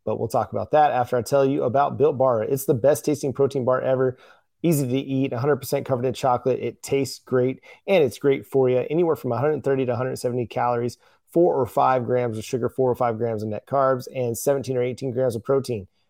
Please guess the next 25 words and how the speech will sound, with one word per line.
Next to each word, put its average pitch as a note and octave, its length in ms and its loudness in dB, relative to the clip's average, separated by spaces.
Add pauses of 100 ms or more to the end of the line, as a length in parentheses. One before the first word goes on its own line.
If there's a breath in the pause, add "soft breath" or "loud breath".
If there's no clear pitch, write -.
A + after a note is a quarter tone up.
(420)
Seriously, A#2+ 500 0
four D#3 340 4
grams C#3 320 2
of C3+ 80 -2
sugar, B2 400 0
seventeen D3+ 520 0
grams B2+ 300 0
of A#2 80 -6
protein, A2+ 460 -4 (320 soft breath)
a A2+ 80 -4
fantastic C3+ 800 0 (220)
treat C#3+ 380 -2
for C3 280 2
you B2 180 2 (280 soft breath)
with B2 120 0
great C#3 260 2
flavors B2+ 340 0
like A#2 160 -2
mint C3+ 260 -2
brownie, B2+ 360 -2
coconut, C3+ 460 -4
coconut C3 360 -2
almond. B2+ 420 -2
My A#2+ 160 -2
favorite C3+ 440 0